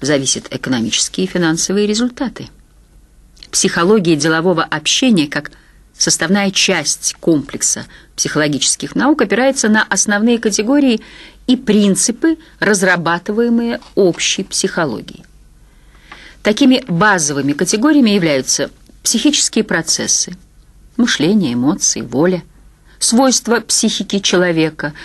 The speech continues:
способности, характер, темперамент, а также состояние его психики, выражающееся в сомнении, неуверенности, убеждённости, направленности на определённые действия и другое.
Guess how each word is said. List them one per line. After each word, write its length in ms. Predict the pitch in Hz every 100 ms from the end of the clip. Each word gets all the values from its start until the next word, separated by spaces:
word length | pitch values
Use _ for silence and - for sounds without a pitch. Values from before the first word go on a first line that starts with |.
| -
способности, 920 | - - - 175 180 190 - - 175 -
характер, 800 | - 170 143 147 - - - - -
темперамент, 640 | 147 139 113 110 123 143 - - - - - -
а 80 | 185
также 240 | 190 190
состояние 800 | - - - 180 170 180 139 107
его 120 | 101 110
психики, 580 | - 170 - - 120 - - - -
выражающееся 720 | 185 214 220 214 - 196 -
в 40 | 190
сомнении, 580 | - 226 165 156 151 170
неуверенности, 840 | 214 160 143 139 131 131 - -
убеждённости, 1080 | 240 247 202 170 202 180 175 170 - 160 151 - -
направленности 920 | 180 185 - 185 220 220 170 147 -
на 120 | 131 131
определённые 580 | - 131 127 123 151
действия 580 | 185 269 269 - 226 226 - - -
и 80 | -
другое. 400 | 202 147 - -